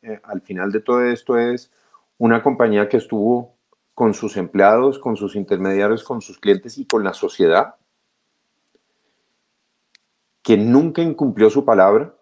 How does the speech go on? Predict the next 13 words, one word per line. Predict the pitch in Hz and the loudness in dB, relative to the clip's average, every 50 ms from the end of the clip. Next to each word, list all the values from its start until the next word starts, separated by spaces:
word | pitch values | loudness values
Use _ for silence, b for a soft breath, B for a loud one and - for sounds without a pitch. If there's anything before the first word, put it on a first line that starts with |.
| _ _ _ _ _ _ _ _ _ _ _ _ _ | _ _ _ _ _ _ _ _ _ _ _ _ _
que | - 110 | -8 -6
siempre | - - 120 113 113 104 - 131 127 | -6 -4 -4 -4 -2 0 2 2 2
dio | 127 135 139 135 139 | 4 4 4 2 2
todo | - 160 165 165 170 | 0 -2 0 0 0
lo | 165 160 - | -2 -4 -6
que | - 127 | -6 -4
podía | - 110 107 101 98 98 98 | 0 0 2 4 4 4 4
dar, | 104 104 107 110 - - _ _ _ _ _ _ _ _ _ _ _ _ _ _ _ _ _ _ _ _ _ _ _ _ _ _ _ _ | 2 2 0 -2 -6 -8 _ _ _ _ _ _ _ _ _ _ _ _ _ _ _ _ _ _ _ _ _ _ _ _ _ _ _ _
que | - - 110 110 - - _ _ _ _ _ _ _ _ _ | 0 2 2 2 0 -2 _ _ _ _ _ _ _ _ _
dio | - 117 104 117 | -12 -6 -4 -2
inclusive | 120 131 127 139 151 139 - - 170 160 151 151 | -2 -2 -2 -4 -4 -4 -2 -2 -2 0 0 0
más | 156 165 165 165 170 | 0 0 -2 -2 -2
allá | 170 156 147 165 165 170 180 - | -4 -4 -2 -2 -4 -4 -4 -8